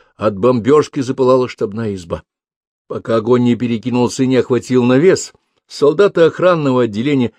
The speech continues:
перетаскали ящики в траншею. Начальник штаба батальона, по чьему приказу все это делалось,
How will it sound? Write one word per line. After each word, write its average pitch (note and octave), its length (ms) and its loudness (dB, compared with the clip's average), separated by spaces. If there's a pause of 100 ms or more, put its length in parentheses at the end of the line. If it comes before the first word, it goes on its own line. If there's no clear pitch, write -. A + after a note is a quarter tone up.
(120)
перетаскали D3 600 2
ящики A2 480 0
в F#2 60 -10
траншею. F2 500 -6 (840)
Начальник D#3+ 500 2
штаба A2+ 360 0
батальона, G#2+ 680 0
по G2+ 120 -10
чьему F#2+ 300 -8
приказу F#2+ 440 -2
все F#2+ 200 -8
это F2 160 -6
делалось, G2+ 480 0